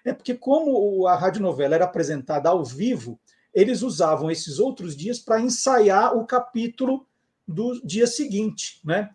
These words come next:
Então, sábado e domingo ensaiavam de segunda ali, terça ensaiava o capítulo de quarta, quinta ensaiava o capítulo de sexta. E aí apresentavam, né? Tinha orquestra, como falou, né? Os atores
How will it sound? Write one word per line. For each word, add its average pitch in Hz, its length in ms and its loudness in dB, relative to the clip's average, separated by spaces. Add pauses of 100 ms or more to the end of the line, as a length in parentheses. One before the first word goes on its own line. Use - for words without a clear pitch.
(300)
Então, 165 720 -4
sábado 151 360 -2
e 147 40 -8
domingo 160 420 -4
ensaiavam 143 440 -4
de 127 80 -14
segunda 202 680 -2
ali, 190 340 -4 (460)
terça 214 400 6
ensaiava 156 400 0
o 156 60 -10
capítulo 175 380 -8
de 196 80 -12
quarta, 247 480 0
quinta 196 340 -10
ensaiava 214 600 -2
o 208 80 -4
capítulo 208 440 -6
de 196 120 -10
sexta. 180 640 -6 (460)
E 160 120 0
aí 151 180 2
apresentavam, 175 760 -2
né? 143 80 -6
Tinha 131 160 -10
orquestra, 147 640 -4
como 127 120 -20
falou, 143 720 -2
né? 131 120 -10
Os 113 140 -12
atores 143 640 -6